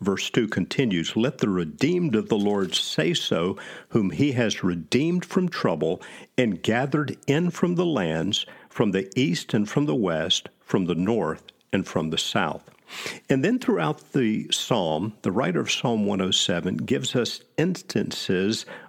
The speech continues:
of God having worked for his people. We read this, uh, beginning in verse four, "Some wandered in desert wastes, finding no way to a city to dwell in. Hungry and thirsty, their soul fainted within them.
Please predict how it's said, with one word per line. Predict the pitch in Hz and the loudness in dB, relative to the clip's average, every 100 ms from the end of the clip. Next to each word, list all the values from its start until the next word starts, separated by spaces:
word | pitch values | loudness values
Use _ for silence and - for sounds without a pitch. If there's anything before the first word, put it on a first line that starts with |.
| _ | _
of | 120 90 82 | -2 0 -2
God | 113 143 156 | 0 0 -2
having | - - 131 127 110 85 | -4 0 0 2 0 0
worked | 85 101 - - - | 0 0 -2 -8 -16
for | - - 98 92 | -8 -2 0 0
his | - 104 90 - - - | 0 0 2 2 0 -6
people. | - 180 - - - - - - - - - - - | 0 2 0 -4 -6 -18 -20 -18 -16 -16 -16 -12 -2
We | 104 | 0
read | 85 95 85 87 | 2 0 0 0
this, | 117 107 85 - - - - | 2 2 -2 -6 -12 -12 -6
uh, | 82 | -2
beginning | 92 104 98 92 | 2 2 2 0
in | 87 | 0
verse | 85 90 - | 0 2 0
four, | - 117 78 | 2 0 0
"Some | - 113 92 | 0 0 2
wandered | 90 104 104 85 | 2 2 2 0
in | 85 82 | 0 0
desert | - 101 101 95 82 | 0 0 2 0 -2
wastes, | 98 90 107 87 - - - | -2 0 0 0 -2 -2 -6
finding | - - 107 107 95 85 | -4 0 2 2 2 0
no | 82 107 | 0 0
way | 90 90 110 90 | 0 2 2 0
to | - - | -4 -2
a | - | 0
city | - 131 92 87 | 2 2 2 0
to | 78 | 0
dwell | 98 107 117 90 | 0 2 2 2
in. | 85 | 0
Hungry | 82 131 120 92 | 0 0 2 0
and | - | 0
thirsty, | - 131 127 - | 0 0 0 0
their | 165 107 | 2 0
soul | - 123 110 | 0 0 0
fainted | - 135 117 95 | 0 2 2 2
within | 92 - 147 | 0 2 2
them. | 127 | 2